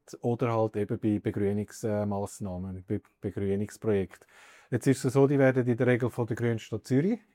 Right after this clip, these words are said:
äh, durchgeführt, also gerade wenn das Thema Grün betroffen ist und Stadtnatur.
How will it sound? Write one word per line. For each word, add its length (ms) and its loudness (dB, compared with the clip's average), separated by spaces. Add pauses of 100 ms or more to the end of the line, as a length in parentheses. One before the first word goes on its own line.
(180)
äh, 320 -2
durchgeführt, 580 -2
also 160 -4
gerade 200 -2
wenn 80 0
das 100 -8
Thema 240 -2
Grün 300 -2
betroffen 500 -4
ist 160 -8
und 100 -8
Stadtnatur. 720 -2